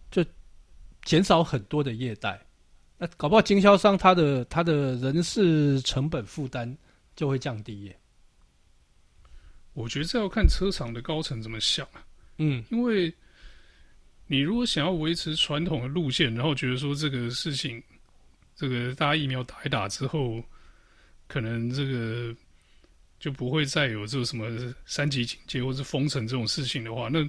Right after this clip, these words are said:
Speaker 1: 嗯。
Speaker 2: 我还是可以维持我原本的规模，我就这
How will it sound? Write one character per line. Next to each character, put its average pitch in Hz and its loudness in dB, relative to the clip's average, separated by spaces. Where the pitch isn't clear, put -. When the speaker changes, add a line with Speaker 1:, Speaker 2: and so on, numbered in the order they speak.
Speaker 1:
嗯。 135 0
Speaker 2:
我 117 -4
还 139 0
是 170 -2
可 208 2
以 185 6
维 139 2
持 - -2
我 143 0
原 127 0
本 147 0
的 123 -2
规 151 -2
模， 120 -4
我 113 -6
就 143 0
这 127 -2